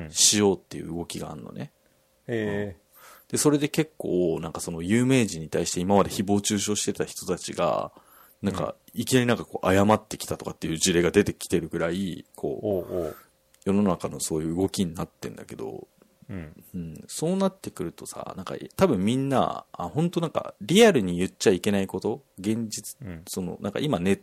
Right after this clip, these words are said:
Speaker 2: トとそれ以外の現実のっていう、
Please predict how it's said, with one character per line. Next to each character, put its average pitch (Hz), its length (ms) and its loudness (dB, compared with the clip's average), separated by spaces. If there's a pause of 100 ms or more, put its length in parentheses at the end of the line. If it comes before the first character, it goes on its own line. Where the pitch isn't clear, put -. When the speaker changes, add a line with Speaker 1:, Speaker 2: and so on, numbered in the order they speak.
(100)
Speaker 2:
ト 117 140 0
と 110 380 2 (600)
そ - 180 2
れ 101 180 6
以 104 60 -2
外 87 180 2
の 71 100 -14
現 92 280 2
実 90 260 -4
の 87 140 -2
っ - 40 -12 (180)
て - 100 -14
い - 100 -12
う、 - 140 -16